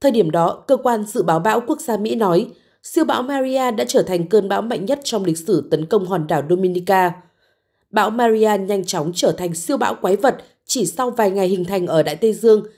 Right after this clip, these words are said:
trên đúng con đường mà siêu bão Irma từng đi qua. Trước đó, cơn bão Irma đã lướt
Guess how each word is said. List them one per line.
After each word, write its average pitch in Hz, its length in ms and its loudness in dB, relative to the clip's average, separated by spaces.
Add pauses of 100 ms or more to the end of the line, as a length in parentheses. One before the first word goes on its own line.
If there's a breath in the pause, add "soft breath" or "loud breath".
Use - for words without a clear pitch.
(160 loud breath)
trên 302 220 -4
đúng 220 180 -4
con 254 240 -4
đường 185 260 2
mà 170 80 0
siêu 240 220 -4
bão 214 180 0
Irma 220 340 -2
từng 196 240 -4
đi 190 80 -2
qua. 196 340 2 (1000)
Trước 359 200 2
đó, 180 360 0
cơn 277 180 0
bão 233 140 2
Irma 240 380 0
đã 226 120 -4
lướt 262 220 0